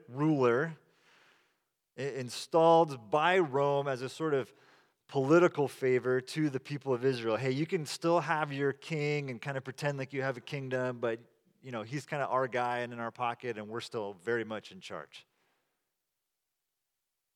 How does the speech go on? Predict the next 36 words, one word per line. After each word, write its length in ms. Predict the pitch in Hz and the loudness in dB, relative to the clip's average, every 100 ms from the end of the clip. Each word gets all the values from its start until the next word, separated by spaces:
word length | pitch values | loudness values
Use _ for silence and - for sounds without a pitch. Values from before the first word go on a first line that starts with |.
| _ _ - | _ _ 6
But 140 | 156 | 10
Herod 280 | 214 233 160 | 12 12 10
had 320 | 180 165 151 | 4 4 2
some 280 | - 190 190 | 4 4 6
power 460 | 175 160 151 147 | 6 8 10 8
and 240 | 151 143 139 | 8 4 2
authority. 520 | 127 147 135 135 147 | 2 4 6 6 6
This 180 | 165 180 | 2 -2
is 140 | 180 | -4
the 80 | 156 | -4
same 300 | - 202 202 | 0 2 4
Herod 420 | 160 160 156 160 - - - - | 6 8 10 8 0 -18 -20 2
who 320 | 180 170 156 | 8 10 10
later 340 | 151 175 160 | 8 10 10
on 220 | 196 196 160 | 10 8 4
will 100 | 143 | 0
kill 240 | 196 175 | 4 6
a 60 | 135 | 6
bunch 280 | 147 170 | 2 0
of 120 | 190 151 | -4 4
baby 320 | 170 160 151 | 4 4 0
boys 480 | 131 151 143 139 135 | 4 8 8 8 0
around 440 | 131 135 135 120 | -4 -2 -2 -2
Bethlehem 600 | 139 147 135 127 117 110 | -2 -4 -4 -8 -6 -8
because 260 | 110 104 110 | -10 -12 -12
he's 140 | 117 | -14
paranoid 760 | - 156 151 139 110 104 110 139 - _ _ _ _ _ _ _ | -10 -4 -2 -2 -2 -2 -2 -4 -12 _ _ _ _ _ _ _
that 140 | 117 117 | -8 -6
a 60 | |
new 200 | 120 135 | -8 -10
king 280 | 123 143 127 | -10 -12 -10
of 80 | 120 | -12
the 80 | 107 | -14
Jews 720 | 101 110 104 101 92 - - _ _ _ _ _ | -14 -12 -12 -14 -18 -20 -20 _ _ _ _ _
has 200 | 107 92 | -16 -16
been 300 | 98 95 | -18 -18